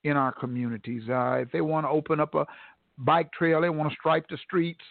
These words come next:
you know, you know, with bike trails and whatever they wanna, they wanna close our parks, shut down our swimming pools in our communities, and they do it without a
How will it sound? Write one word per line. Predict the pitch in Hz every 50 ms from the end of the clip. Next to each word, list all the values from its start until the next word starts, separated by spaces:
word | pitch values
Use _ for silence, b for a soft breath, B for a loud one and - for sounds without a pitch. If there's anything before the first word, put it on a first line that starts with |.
| - B B B B 104 104
you | - 151
know, | 156 147 147 170
you | 165 160
know, | 160 156 151 147
with | 143 147 135
bike | 139 147 170 170 147
trails | - - 175 165 160 156 160 160 160 160 147
and | 143 131
whatever | 180 208 214 202 190
they | 180 170 160
wanna, | 156 165 170 165 160
they | 156
wanna | 165 160 156
close | - - 170 170 170 160 151
our | 156 156 147
parks, | - - 165 165 156 156 156 - B B B B - -
shut | 180 175 156
down | 151 160 156 151 151
our | 151 147 - -
swimming | 185 175 160 160 156 147
pools | - 160 165 165 165 165 160 160 147 - B B B - -
in | 156 165 160
our | 156 156 147
communities, | - - 151 151 160 170 170 160 147 160 156 156 151 b b b b b b b b b - _ _ _ _ -
and | 156 160 160 151
they | 143 214 247
do | 226 175 180 185 185 175
it |
without | 147 135 131 - - 147 139 123
a | 107